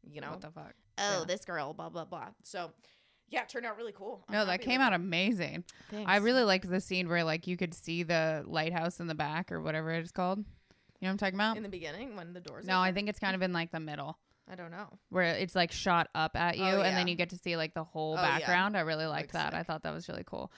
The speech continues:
Speaker 1: Yeah.
Speaker 2: I was a little disappointed. I thought that you were going to be, like, parasailing down or, like, on a string. You know, I was hoping
Speaker 1: No.
Speaker 2: I, the whole time that's what I thought was
Speaker 1: Yeah.
Speaker 2: gonna happen.
Speaker 1: I think I would have brought that up
Speaker 2: And
Speaker 1: to you.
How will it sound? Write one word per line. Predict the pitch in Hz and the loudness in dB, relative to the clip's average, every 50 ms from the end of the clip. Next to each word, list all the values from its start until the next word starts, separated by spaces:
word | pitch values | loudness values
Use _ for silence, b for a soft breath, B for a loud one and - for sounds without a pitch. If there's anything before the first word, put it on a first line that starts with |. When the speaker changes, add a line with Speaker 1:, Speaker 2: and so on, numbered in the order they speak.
| B B | B B
Speaker 1:
Yeah. | B B - | B B 2
Speaker 2:
I | 214 226 | 2 4
was | 240 233 | 6 6
a | 240 208 | 6 6
little | 196 180 196 202 226 233 | 6 6 6 6 6 6
disappointed. | 220 247 220 226 226 202 220 226 226 233 240 233 | 6 4 4 4 4 4 4 4 4 4 6 6
I | 226 185 190 | 6 6 6
thought | - - 185 185 196 | 6 6 6 6 4
that | 196 185 - | 2 2 0
you | 190 180 | 2 2
were | 175 175 | 2 2
going | 160 170 165 165 175 | 4 4 4 4 2
to | - 170 | 2 2
be, | 175 175 175 | 2 2 4
like, | 165 165 165 - - | 4 2 2 2 2
parasailing | - 180 175 156 151 165 180 - 175 156 156 160 165 170 175 | 2 4 4 2 2 0 0 -2 -2 -2 0 0 0 0 0
down | 165 160 151 151 160 160 170 170 170 - B B B B B B B B B B | 2 2 2 2 2 2 2 0 -2 -6 B B B B B B B B B B
or, | - 196 202 | 6 8 10
like, | 190 180 175 185 - - - | 10 10 8 8 6 4 8
on | 202 214 208 | 8 8 8
a | 202 - | 8 6
string. | - - - - 208 202 185 180 180 190 196 196 196 - - - - _ _ _ _ | 4 0 2 4 6 6 8 8 6 4 2 0 -2 -4 -8 -12 -18 _ _ _ _
You | 214 247 262 | 6 8 10
know, | 262 254 254 240 | 10 10 10 10
I | 233 233 | 10 8
was | 233 233 233 | 8 8 8
hoping | 240 247 240 233 254 240 226 | 10 8 10 8 8 6 6
Speaker 1:
No. | 208 180 202 220 - - | 4 2 -2 -4 4 8
Speaker 2:
I, | 214 226 | 8 8
the | 220 208 190 185 214 214 | 8 6 8 8 8 10
whole | 214 226 247 233 240 | 10 10 10 10 10
time | 269 254 220 208 208 | 10 8 8 10 8
that's | 311 190 214 208 | 8 6 6 4
what | 185 190 | 4 4
I | 202 240 | 4 6
thought | - 190 180 180 | 6 6 6 6
was | 185 185 | 6 4
Speaker 1:
Yeah. | - 165 | 2 2
Speaker 2:
gonna | 196 180 | 4 4
happen. | 170 190 175 170 175 196 180 165 | 4 6 6 4 4 4 4 4
Speaker 1:
I | 262 269 | 4 4
think | 262 339 - 403 | 4 4 6 6
I | 330 | 6
would | 349 302 247 | 8 8 6
have | 247 208 | 4 4
brought | 190 220 208 208 190 | 4 4 4 4 4
that | 190 180 175 | 2 4 6
up | 196 202 | 8 8
Speaker 2:
And | 196 190 185 180 | 10 10 8 8
Speaker 1:
to | 202 | 6
you. | 180 196 220 254 | 4 2 0 -2